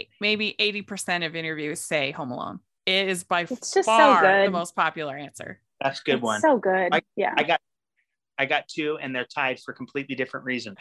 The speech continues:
Speaker 1: <laughs>
Speaker 3: One is called, uh, The Family Man with Nicolas
Speaker 1: Mm-hmm.
Speaker 3: Cage. Cage,
Speaker 1: Yeah.
Speaker 3: Cage.
Speaker 2: Oh,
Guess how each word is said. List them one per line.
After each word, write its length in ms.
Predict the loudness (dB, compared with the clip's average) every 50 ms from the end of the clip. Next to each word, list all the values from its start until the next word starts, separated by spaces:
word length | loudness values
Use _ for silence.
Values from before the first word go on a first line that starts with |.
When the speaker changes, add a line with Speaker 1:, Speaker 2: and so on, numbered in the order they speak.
| -14 -12 -12
Speaker 1:
<laughs> 160 | -10 -8 -8 -8 -8 -10 -14 -16 -16 _ _ -20 -20 _ _ _ _ _ _ _ _ _ _ _ _ _ -20 -20 _ _ _ -4
Speaker 3:
One 220 | 0 2 2 2
is 100 | 2 -2
called, 360 | -2 0 2 2 2 2 -2 _ _ _ -4
uh, 140 | -2 -2 -2
The 60 | -2 -4
Family 320 | -4 -2 -2 -2 -4 -6
Man 260 | -8 -8 -10 -10 -12 -16 _ _ _ _ _ -10
with 160 | -8 -4 -4
Nicolas 300 | -2 0 0 -2 -2 -2
Speaker 1:
Mm-hmm. 60 | -4 -6
Speaker 3:
Cage. 120 | -6 -6 _ _ _ _ _ _ _ -2
Cage, 220 | 0 2 2 0 -2
Speaker 1:
Yeah. 120 | -4 -4
Speaker 3:
Cage. 120 | -2 0 0
Speaker 2:
Oh, 120 | 0 -2